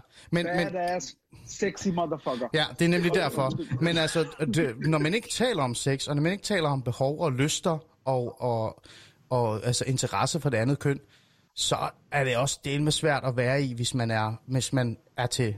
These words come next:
Speaker 1: det samme køn, eller har en anden form for seksuel præference. Altså, er det ikke rigtigt?
Speaker 2: Jamen,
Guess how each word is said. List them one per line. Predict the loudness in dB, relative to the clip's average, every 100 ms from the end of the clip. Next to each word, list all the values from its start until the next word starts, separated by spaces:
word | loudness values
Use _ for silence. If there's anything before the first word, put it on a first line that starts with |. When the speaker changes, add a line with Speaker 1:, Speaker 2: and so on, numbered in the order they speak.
| -4
Speaker 1:
det | -2
samme | 0 2
køn, | 2 0 -4 _ -2
eller | 0 -2 -6 _ -6
har | -2
en | 0 2
anden | 2 2
form | 0 0
for | 0
seksuel | 0 0 -2
præference. | -2 0 2 0 -2 -8 _
Altså, | 0 2
er | 2
det | 2
ikke | 2
rigtigt? | 2 0 0
Speaker 2:
Jamen, | 0 0